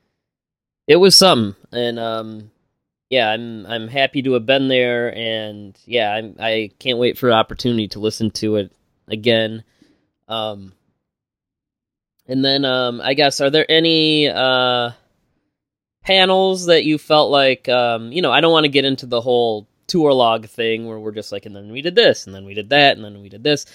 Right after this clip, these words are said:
but any panels that you wanna talk about, um, where maybe you learned some things that you didn't know, um, or kinda gave you any new insights into anything?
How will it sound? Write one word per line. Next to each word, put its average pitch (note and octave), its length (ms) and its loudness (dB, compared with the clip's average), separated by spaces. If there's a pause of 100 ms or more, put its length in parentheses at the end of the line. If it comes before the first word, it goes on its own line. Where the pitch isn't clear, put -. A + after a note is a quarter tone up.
(220)
but D#3+ 100 4
any F3+ 180 4
panels D#3+ 380 0
that C#3 80 -2
you C#3 100 -2
wanna C3+ 180 -4
talk C3+ 280 -2
about, B2 420 0 (380)
um, A2+ 400 -2
where A#2 120 -6
maybe A#2 260 -4
you A2+ 100 -6
learned D#3+ 380 0
some D#3+ 220 -4
things C#3 380 -4
that B2 80 -12
you G2 80 -14
didn't G#2+ 300 -10
know, C#3+ 640 -2 (460)
um, G2+ 640 -6 (600)
or A2+ 320 -2
kinda A#2+ 260 -4
gave A#2+ 220 0
you A#2+ 120 -6
any A#2 160 -10
new A2+ 180 -12
insights C3+ 580 -2
into C3+ 200 -8
anything? C3+ 500 -14